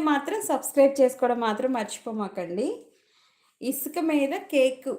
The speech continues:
ఇసుకతో గోధుమ పిండి కేక్ ఎలా చేశాననేది లైవ్ వీడియోలో క్లియర్గా ఉంది. చూడండి ఎంత బాగుందో, చక్కగా కాలింది,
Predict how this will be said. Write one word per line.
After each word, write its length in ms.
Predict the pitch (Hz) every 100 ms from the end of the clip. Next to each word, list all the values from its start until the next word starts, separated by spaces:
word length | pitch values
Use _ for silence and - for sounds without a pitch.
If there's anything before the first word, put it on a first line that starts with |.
| - _ _ _ -
ఇసుకతో 460 | 226 - 277 269 277 453 - - 247
గోధుమ 320 | 240 240 269 269
పిండి 220 | 247 226
కేక్ 260 | 226 214 214 370
ఎలా 160 | 294 240 240
చేశాననేది 760 | 220 214 220 208 202 196 269 415 - - 214
లైవ్ 240 | 214 214 214
వీడియోలో 380 | 220 214 208 285 - 262
క్లియర్గా 560 | 226 214 226 247 262 226
ఉంది. 240 | 180 180 330 - - _ _ _ _ _ _ _ _ _ _ _ _ _ _ _ _ _ -
చూడండి 460 | 254 254 240 233 370 571 - 226 233
ఎంత 300 | 254 254 349 285
బాగుందో, 520 | 262 247 226 196 208 403 508 - _ _ _ _ _ _ _ _ _ _ _ _ -
చక్కగా 520 | - - _ 285 320 330
కాలింది, 540 | 302 254 233 214 202